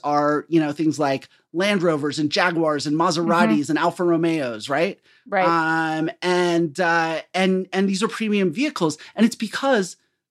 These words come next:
Speaker 1: the, the, you know, people who rely on their car, they don't care as much about it reflecting their values. It is just an appliance for them. For them, the only thing that matters is that it starts every single day, it gets them to work, it doesn't strand them,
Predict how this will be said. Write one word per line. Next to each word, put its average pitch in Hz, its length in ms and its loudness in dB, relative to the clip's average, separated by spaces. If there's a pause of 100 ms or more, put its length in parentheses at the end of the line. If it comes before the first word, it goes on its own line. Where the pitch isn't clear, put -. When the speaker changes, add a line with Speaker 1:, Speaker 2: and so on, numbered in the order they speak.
Speaker 1:
the, 196 420 2
the, 185 360 0 (100)
you 196 100 0
know, 175 120 6
people 247 340 -4
who 202 140 0
rely 170 480 0
on 160 140 4
their 123 120 -2
car, 120 640 -2 (260)
they 202 80 -2
don't 277 200 4
care 208 680 0 (380)
as 151 120 0
much 165 180 2
about 151 220 0
it 143 80 -2
reflecting 135 500 0
their 127 100 -2
values. 117 460 -4
It 233 140 0
is 254 220 2
just - 240 -2
an 180 60 0
appliance 135 420 -2
for - 120 -8
them. 123 220 0 (200)
For 175 100 -6
them, 254 200 2
the 208 180 -2
only 240 260 2
thing 220 180 -6
that 175 120 0
matters 175 360 0
is 143 140 -2
that 147 180 0
it 147 100 -4
starts 156 380 -2 (100)
every 175 220 -2
single 240 260 0
day, 160 420 0
it 127 120 -12
gets 190 220 0
them 240 120 2
to 214 120 -4
work, 135 400 -2
it 151 140 -6
doesn't 202 320 -2
strand 160 360 0
them, 156 200 0